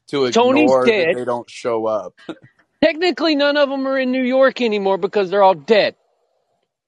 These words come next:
Speaker 1: Not during No Way Home. No Way Home,
Speaker 2: No.
Speaker 1: everybody's back.
Speaker 2: No, No Way Home,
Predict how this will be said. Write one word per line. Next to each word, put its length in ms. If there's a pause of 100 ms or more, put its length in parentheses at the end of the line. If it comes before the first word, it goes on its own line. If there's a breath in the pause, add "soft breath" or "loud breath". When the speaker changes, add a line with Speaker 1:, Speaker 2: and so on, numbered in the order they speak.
(300)
Speaker 1:
Not 220
during 240
No 140
Way 220
Home. 500 (120)
No 180
Way 180
Home, 240
Speaker 2:
No. 160
Speaker 1:
everybody's 320
back. 600 (440)
Speaker 2:
No, 460
No 320
Way 240
Home, 380